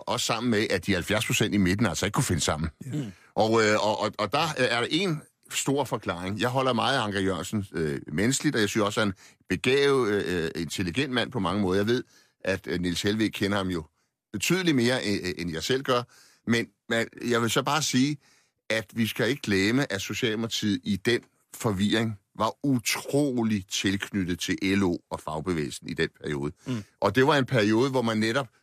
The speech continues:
Speaker 1: skulle gennemføre nogle reformer, som gik på tværs af fagbevægelsens,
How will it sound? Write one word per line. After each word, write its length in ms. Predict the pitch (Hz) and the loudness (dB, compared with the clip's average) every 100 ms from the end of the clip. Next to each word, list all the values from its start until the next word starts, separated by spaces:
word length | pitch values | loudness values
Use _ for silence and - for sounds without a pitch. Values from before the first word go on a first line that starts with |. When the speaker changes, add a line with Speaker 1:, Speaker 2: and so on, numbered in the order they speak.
| - | -10
Speaker 1:
skulle 720 | - - _ 175 185 175 160 - | -8 -8 _ 0 2 4 2 0
gennemføre 460 | 117 123 135 139 117 | -2 0 0 0 0
nogle 220 | 104 95 | 0 -2
reformer, 520 | 92 127 131 139 139 - _ - | -4 -2 -2 -2 -4 -8 _ -8
som 220 | - 104 | -4 -2
gik 240 | - 214 - - | 0 0 0 -2
på 120 | 135 | -2
tværs 520 | - 107 104 - - _ - | 0 0 0 -4 -6 _ -6
af 120 | 104 | -4
fagbevægelsens, 880 | 98 95 98 98 85 82 87 82 - | 0 0 2 2 0 -2 -2 -2 -4